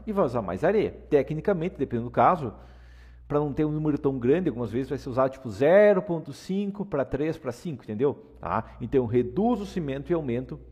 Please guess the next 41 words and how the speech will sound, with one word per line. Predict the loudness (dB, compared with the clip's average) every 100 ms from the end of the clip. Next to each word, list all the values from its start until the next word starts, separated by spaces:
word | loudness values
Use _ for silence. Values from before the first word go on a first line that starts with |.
| -10
cal. | 2 2 2
Reduz | -4 -6
o | -6
cimento | -6 0
e |
areia | 4 6 4
e |
aumenta | 2 -4 -2
o |
cal. | 2 2 0 -14 -20 -20
Se | -20 -8
for | -4
imaginar | -2 -4 -4 -2
só | -2
pra | -2
ter | 0 0 0 -6 -16 -8
unidades | -4 2 2 0
similares. | -6 -2 -2 0
Tá? | -2
Mas | 0
na | -2
prática, | 4 4 4 -4 -6 -8 -20 -14
com | -6
base | -2 -2
em | -2
trabalho | -2 0 0
sempre | -4 -8 -2
com | -2 -2 -6 -18 -20 -20 -20 -2
um | 0 0 -2 -10 -10
de | -6 -6
cimento | -6 -4 -4 -6
pro | -6
restante. | -4 -4 -4 -6 -8 -20 -20 -20 -10
Beleza? | -4 -2 -4 -8 -16 -12
Tá? | -6 -4 -6 -10
Então, | -12 2 2 4 0
aqui | -2 -2
é |
um | -2
traço | 0 0 0
diferente. | -6 -4 -4 -8